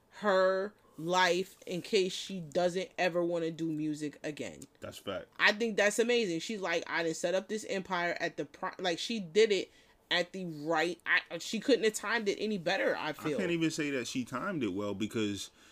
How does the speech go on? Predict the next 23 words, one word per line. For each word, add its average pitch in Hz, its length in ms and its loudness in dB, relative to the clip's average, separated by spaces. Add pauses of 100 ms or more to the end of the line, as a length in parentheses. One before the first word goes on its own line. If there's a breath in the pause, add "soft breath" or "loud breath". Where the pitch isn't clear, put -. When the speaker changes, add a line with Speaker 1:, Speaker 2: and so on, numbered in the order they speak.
Speaker 2:
she's 151 560 0
been 131 420 2
doing 151 300 0
this. 95 180 -4
She 123 160 0
had 123 240 2
the, 113 240 -2
the 110 100 -2
River 117 280 2
Island. 123 640 -2 (680 loud breath)
Speaker 1:
No, 277 120 6
no, 320 120 4
no. 285 160 4
I'm 269 180 4
saying, 247 400 2
like, 208 240 2
when 196 160 -2
she 226 220 -6
did 208 260 4
her 185 220 0
makeup 185 600 -4
line. 85 520 -12 (160)
Speaker 2:
Yeah. 107 200 0